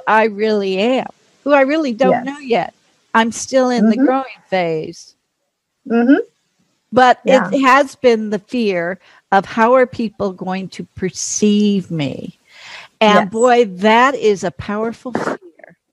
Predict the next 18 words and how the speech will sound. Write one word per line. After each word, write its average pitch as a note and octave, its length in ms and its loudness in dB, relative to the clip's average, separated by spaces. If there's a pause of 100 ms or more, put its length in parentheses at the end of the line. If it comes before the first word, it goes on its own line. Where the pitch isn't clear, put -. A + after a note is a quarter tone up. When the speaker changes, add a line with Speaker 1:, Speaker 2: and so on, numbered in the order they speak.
(720)
Speaker 2:
Yes, F#3+ 340 -4 (160)
it F3 160 0
is. F#3 400 2
It F3 180 2
holds G3+ 400 2
so G#3+ 580 0
many F3 240 0
people E3+ 280 -6
back. - 340 -4 (1500)
Speaker 1:
Oh B3 120 4
my A3 180 2
gosh. G3+ 540 -2 (280)
So C#4 500 0 (340)
you C4 680 -2 (100)
are G#3+ 560 2 (460)
leading C4+ 720 -2
people F#3+ 800 -4 (320)
to G#3+ 480 -2